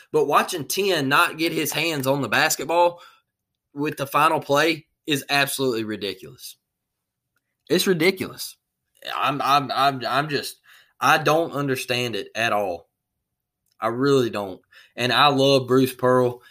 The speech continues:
and I think he is one hell of a basketball coach, and I've said it a thousand times on this podcast. But number ten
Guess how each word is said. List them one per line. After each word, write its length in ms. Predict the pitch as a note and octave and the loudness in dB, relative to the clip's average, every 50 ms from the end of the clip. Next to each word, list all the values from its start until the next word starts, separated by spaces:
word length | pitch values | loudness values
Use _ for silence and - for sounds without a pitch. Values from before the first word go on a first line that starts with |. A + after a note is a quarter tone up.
| _ _ _ | _ _ _
and 140 | - G#2+ A#2 | -8 -4 0
I 100 | A#2+ B2 | 0 0
think 260 | B2 - C3+ B2+ B2+ - | 0 -2 -4 -6 -6 -4
he 140 | B2+ B2+ | -2 0
is 160 | A#2+ A2 A2 - | 0 0 -2 -6
one 380 | A2+ A#2 A#2+ B2 B2+ B2+ B2 | -6 -4 -2 -2 0 -2 -2
hell 280 | A#2 - B2 B2 A#2+ A#2+ | -4 -2 -2 0 0 0
of 100 | A2 A2 | -2 -4
a 40 | G#2 | -2
basketball 540 | G2+ A2+ A2+ A2 - - A2 G#2 A2 G#2+ | 0 2 2 2 0 -2 -2 0 0 0
coach, 260 | G#2 - A2 A2 - - | 0 0 -4 -4 -4 -4
and 80 | G#2+ | -2
I've 180 | G#2 G#2 G2+ - | -2 -2 0 0
said 180 | - B2 A#2 | 0 0 0
it 100 | A2+ G#2+ | 0 0
a 140 | G#2+ G2 - - | 0 -2 2 2
thousand 380 | B2 B2 B2 A#2+ A2+ A#2 A2 | 4 4 4 2 2 -2 -2
times 280 | G#2+ A#2+ A#2 A#2 A2 A2+ | -2 0 0 0 -2 -4
on 120 | A2 G#2+ | -6 -8
this 100 | G#2 G2+ | -8 -8
podcast. 540 | - - A#2 A2 G#2 G#2 - G2+ G2 F#2 - - _ - - - _ _ _ _ - | -2 0 2 2 2 0 -2 -2 -2 -2 -4 -6 _ -20 -20 -20 _ _ _ _ 0
But 260 | B2 B2+ C3 C3 - | 2 2 2 2 0
number 380 | C3 C3 C3+ C#3+ E3 F3+ G3 G3 | 2 2 4 4 4 4 2 2
ten 500 | G3 - F3 D#3+ D3+ C#3 C3 B2+ A#2+ | 2 -2 -2 0 0 0 0 0 -2